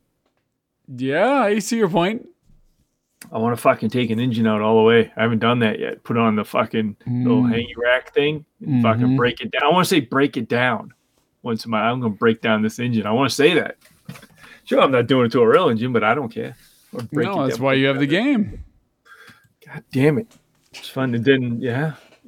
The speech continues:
Speaker 2: Fucking
Speaker 1: Trees is ready to leave me to go play this right now.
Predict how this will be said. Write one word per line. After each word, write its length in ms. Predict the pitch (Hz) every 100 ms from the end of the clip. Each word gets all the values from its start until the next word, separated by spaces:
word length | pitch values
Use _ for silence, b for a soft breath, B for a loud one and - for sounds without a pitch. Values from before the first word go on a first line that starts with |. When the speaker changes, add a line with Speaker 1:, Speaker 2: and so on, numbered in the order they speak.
| 202 _
Speaker 2:
Fucking 360 | - - _ _ _
Speaker 1:
Trees 260 | - 143 127
is 80 | 123
ready 300 | 123 117 123
to 160 | -
leave 360 | 117 - - -
me 340 | - 82 127 113
to 180 | - -
go 360 | - - 50 - -
play 180 | 135 -
this 240 | 57 127 -
right 180 | 50
now. 320 | - - -